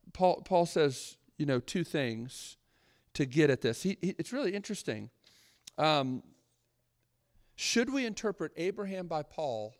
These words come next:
or Abraham by Moses, or Moses by Abraham? And it's interesting, you know, a lot of people say, "Well, you know, the Bible is written by men, and it kinda maybe has some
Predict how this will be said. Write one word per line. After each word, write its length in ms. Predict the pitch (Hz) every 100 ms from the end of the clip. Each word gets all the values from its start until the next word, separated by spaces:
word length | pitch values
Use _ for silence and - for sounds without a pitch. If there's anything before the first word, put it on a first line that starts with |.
| _
or 140 | 147 -
Abraham 440 | 160 170 180 170
by 200 | 151 139
Moses, 460 | 127 135 160 196 -
or 60 |
Moses 340 | 147 131 131 123
by 160 | 120
Abraham? 440 | 113 117 113 110 - _ _ _ _ - -
And 320 | 170 175 170 -
it's 260 | 190 202 277
interesting, 380 | 277 - 190
you 60 | 160
know, 100 | 190
a 20 |
lot 180 | 175 190
of 60 | 208
people 220 | 208 175
say, 180 | - 170
"Well, 520 | 190 208 196 185 - - -
you 100 | 277
know, 160 | 277 226
the 80 | 196
Bible 580 | 180 180 185 185 180
is 100 | 175
written 240 | 160 190 190
by 200 | 180 175
men, 560 | 170 165 165 165 165
and 100 | 151
it 140 | 151 -
kinda 180 | 202 190
maybe 240 | 185 175
has 200 | 175 160
some 320 | - 156 143